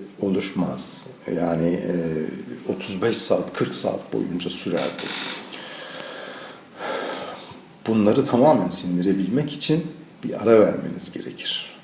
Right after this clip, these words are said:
Bu süre zarfında, e, vücut kendi kendine toplayacaktır zaten. Üst üste habire tıkıştırırsanız sadece kabızlık değil, kabızlık bir başlangıçtır. Daha ötesinde,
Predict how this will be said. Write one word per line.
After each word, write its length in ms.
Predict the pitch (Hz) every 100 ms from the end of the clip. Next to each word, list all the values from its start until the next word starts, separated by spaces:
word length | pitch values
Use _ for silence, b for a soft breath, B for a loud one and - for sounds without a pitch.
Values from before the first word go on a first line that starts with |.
| -
Bu 60 | 98
süre 240 | - 127
zarfında, 520 | 120 117 - 139 131
e, 520 | 131 - 101 95 95
vücut 260 | 95 110 -
kendi 240 | 107 107
kendine 400 | 98 104 101 104
toplayacaktır 800 | - 98 - 95 92 113 - -
zaten. 420 | - - - - - - - - -
Üst 300 | 147 151 -
üste 300 | 107 95 -
habire 420 | 90 - 117 113 87
tıkıştırırsanız 1300 | - - - - - 107 170 - 135 165 170 - - - - - - - -
sadece 680 | - - - 104 104 104 110
kabızlık 640 | - 101 110 107 117 -
değil, 180 | 170 170 - -
kabızlık 500 | - - 113 120 -
bir 120 | 113
başlangıçtır. 1120 | - - - 196 196 190 190 - 196 - - - -
Daha 260 | 107 139 135
ötesinde, 840 | 120 - - 107 98 98 120